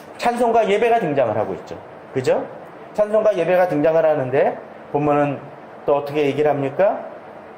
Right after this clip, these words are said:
새 노래를 찬양한다고 했고 각종 악기를 동원해서 찬양을 합니다. 그런데 본문 속에서 이 예배를 그저 그냥 예배를 하나님께서 받으시는 것이 아니라 예배하는 사람들이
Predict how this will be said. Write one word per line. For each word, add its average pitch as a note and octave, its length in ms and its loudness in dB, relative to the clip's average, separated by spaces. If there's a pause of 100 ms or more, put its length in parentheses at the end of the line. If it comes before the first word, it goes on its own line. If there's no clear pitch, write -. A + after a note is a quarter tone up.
(140)
새 E3+ 160 -2
노래를 E3 420 2
찬양한다고 F3 680 4
했고 A3+ 420 0 (180)
각종 D#3 320 0
악기를 F3+ 360 2
동원해서 F3+ 400 2
찬양을 E3+ 360 2
합니다. F2 300 -8 (800)
그런데 B3+ 380 2
본문 A3 320 2
속에서 G3+ 480 2
이 E3+ 220 -6
예배를 D3+ 720 4 (260)
그저 G#3 320 2
그냥 G3 320 2
예배를 D3+ 300 4
하나님께서 D3+ 440 0
받으시는 C#3+ 520 -4
것이 C3+ 240 0
아니라 A#2 420 2 (460)
예배하는 F3+ 520 4
사람들이 G3+ 640 0